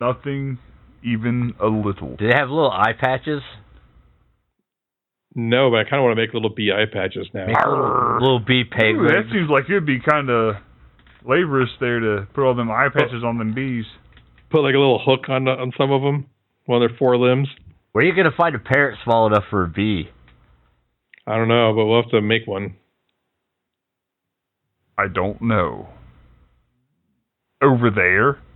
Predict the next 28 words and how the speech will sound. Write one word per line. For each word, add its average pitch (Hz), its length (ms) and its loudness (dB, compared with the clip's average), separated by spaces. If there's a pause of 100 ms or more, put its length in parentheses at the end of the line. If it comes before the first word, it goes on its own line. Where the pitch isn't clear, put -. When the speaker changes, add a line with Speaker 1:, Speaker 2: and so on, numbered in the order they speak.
(280)
Speaker 2:
Oh, 98 200 6
of 76 180 -6
course, 110 260 2 (140)
over 101 240 -2
there. 76 300 -2 (340)
Speaker 3:
<laughs> 208 140 -6 (180)
Yes. 120 260 -8 (380)
<laughs> - 140 -6 (1400)
Underwear? 117 760 2 (1120)
Speaker 1:
Come 185 100 2
on, 214 240 2
let's 175 240 -4
get 202 160 0
back 175 260 0
to 180 80 -18
the 185 100 -8
podcast, 185 760 0
right? 143 340 2 (160)
Speaker 2:
Oh, 117 200 2
okay, 95 420 2
the 110 80 -4
bed 139 240 2
ate 131 340 0
the, 101 320 0
the 95 120 -2
girl. 92 460 2
Speaker 3:
<laughs> - 40 0 (1160)
Yeah, 143 140 4